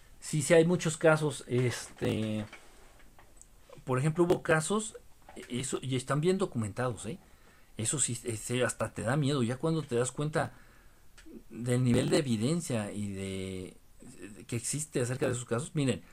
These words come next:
en la Segunda Guerra Mundial hubo muchos pilotos aviadores de la Segunda Guerra Mundial, o sea, pilotos del ejército gringo, del ejército americano, que desaparecieron sin dejar rastro.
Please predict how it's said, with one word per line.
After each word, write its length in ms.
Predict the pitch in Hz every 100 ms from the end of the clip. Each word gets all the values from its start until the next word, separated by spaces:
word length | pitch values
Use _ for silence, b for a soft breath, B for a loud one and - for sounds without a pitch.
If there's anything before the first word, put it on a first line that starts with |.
| B B B -
en 80 |
la 80 | 120
Segunda 300 | 120 156 175
Guerra 240 | 170 180 170
Mundial 460 | 151 135 151 175
hubo 220 | - 139 139
muchos 360 | 156 156 160
pilotos 560 | - 139 135 131 147 -
aviadores 800 | 107 104 101 107 175 202 - - - -
de 200 | 117 113
la 120 | 104
Segunda 420 | - 117 120 127
Guerra 200 | 131 131
Mundial, 340 | 135 135 127 135
o 40 |
sea, 200 | 110 104
pilotos 440 | - 101 113 123 98
del 360 | 90 90 92
ejército 520 | 95 113 107 - 113 107
gringo, 520 | 113 117 107 147 - -
del 160 | 107 98
ejército 340 | 120 120 123
americano, 500 | 98 104 98 104 139 - b b b b b b - - -
que 140 | 117
desaparecieron 720 | 107 - 123 113 110 147 151
sin 180 | - 120
dejar 260 | 107 123
rastro. 340 | 113 - -